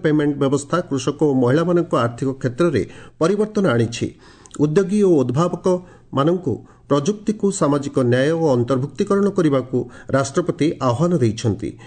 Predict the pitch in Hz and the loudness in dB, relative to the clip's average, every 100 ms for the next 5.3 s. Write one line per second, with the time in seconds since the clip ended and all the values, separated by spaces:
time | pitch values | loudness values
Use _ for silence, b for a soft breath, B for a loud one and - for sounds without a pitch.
0 | B B 120 143 147 143 135 120 - - | B B -4 0 0 0 0 -4 -4 -4
1 | 135 143 151 180 139 123 127 120 120 127 | 0 2 2 2 2 2 2 2 2 0
2 | 160 180 - 135 120 117 110 107 101 - | 0 -2 0 0 0 0 -2 -4 -10 -12
3 | B B - 127 123 160 160 156 180 185 | B B -4 -2 0 0 0 -2 -2 -2
4 | 139 - 135 156 170 139 127 123 151 135 | -4 -2 0 0 0 2 0 0 -2 0
5 | 120 135 | 0 0